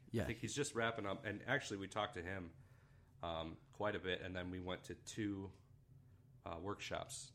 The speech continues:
Speaker 2: that he was running.
Speaker 1: Mm-hmm.
Speaker 2: One on self-publishing comics, the art of self-publishing comics, something like that.
Speaker 1: Yeah, the art of self-publishing.
Speaker 2: And then the second one was writing for comics.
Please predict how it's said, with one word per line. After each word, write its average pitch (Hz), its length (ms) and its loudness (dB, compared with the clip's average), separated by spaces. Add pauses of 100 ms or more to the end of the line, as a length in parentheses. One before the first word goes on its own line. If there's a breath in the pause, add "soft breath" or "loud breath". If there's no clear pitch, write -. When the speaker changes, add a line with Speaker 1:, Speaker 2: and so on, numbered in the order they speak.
Speaker 2:
that 90 120 -4
he 104 120 2
was 90 320 -4 (160)
running. 90 320 0
Speaker 1:
Mm-hmm. 95 240 2 (120)
Speaker 2:
One 98 200 0
on 90 260 4
self-publishing 90 720 0
comics, 85 400 -2
the 82 140 -2
art 92 260 0
of 92 120 -8
self-publishing - 1000 -8
comics, 92 380 -10
something - 160 -10
like 101 140 -10
that. - 180 -12 (120)
Speaker 1:
Yeah, 80 180 0 (220)
the 92 120 0
art 87 140 0
of 78 80 -4
self-publishing. 82 640 -8 (160)
Speaker 2:
And 92 100 -2
then 90 280 4
the 87 100 0
second 92 340 2
one 85 200 -2
was 82 320 -2
writing 92 400 2
for - 160 -8
comics. - 720 -10